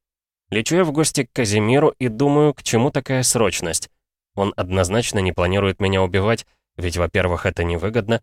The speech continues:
а во-вторых, проще было подстроить мою смерть прямо в Рейвенхолле.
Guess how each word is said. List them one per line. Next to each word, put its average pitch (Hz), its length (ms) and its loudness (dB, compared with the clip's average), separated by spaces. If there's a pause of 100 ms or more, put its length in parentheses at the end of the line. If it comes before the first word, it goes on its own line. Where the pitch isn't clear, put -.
(280)
а - 100 0
во-вторых, 143 420 0
проще 131 320 0
было 120 220 2
подстроить 113 560 -2
мою 104 160 2
смерть 110 400 -2
прямо 104 300 0
в 92 60 -4
Рейвенхолле. 92 680 0